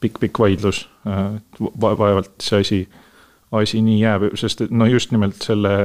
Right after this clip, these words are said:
vaieldakse inimkaubanduse, no, juriidilise terminoloogia üle, et mis see täpselt on, et selle, küsimus ei ole siin selles, kas midagi on tehtud valesti, vaid et kas tegemist on täpselt, see, mis valesti tehtud, on täpselt sel-, see,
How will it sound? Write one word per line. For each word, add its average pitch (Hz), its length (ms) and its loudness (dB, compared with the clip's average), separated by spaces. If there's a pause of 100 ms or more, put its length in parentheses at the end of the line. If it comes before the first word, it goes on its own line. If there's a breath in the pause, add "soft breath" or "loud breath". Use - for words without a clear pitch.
(140)
vaieldakse 101 580 0 (140)
inimkaubanduse, 104 1040 0 (1200 soft breath)
no, - 300 -18
juriidilise 123 720 2
terminoloogia 104 720 4
üle, 92 100 2
et 87 80 -4
mis 110 220 2
see 101 80 0
täpselt 98 480 -2
on, 101 200 2
et 90 120 -8
selle, 120 240 2
küsimus 123 400 2
ei - 20 2
ole 98 140 0
siin - 160 0
selles, 107 260 2
kas - 200 -8
midagi 110 280 2
on 101 80 2
tehtud 104 300 -2
valesti, 120 420 2
vaid 98 160 0
et 98 160 -4
kas - 220 -2
tegemist 101 480 0
on 101 240 2
täpselt, - 640 -2 (1800 soft breath)
see, - 200 2
mis 113 140 2
valesti 123 380 2
tehtud, 110 320 -2
on 101 80 0
täpselt 107 400 -2
sel-, 110 340 0
see, 107 380 2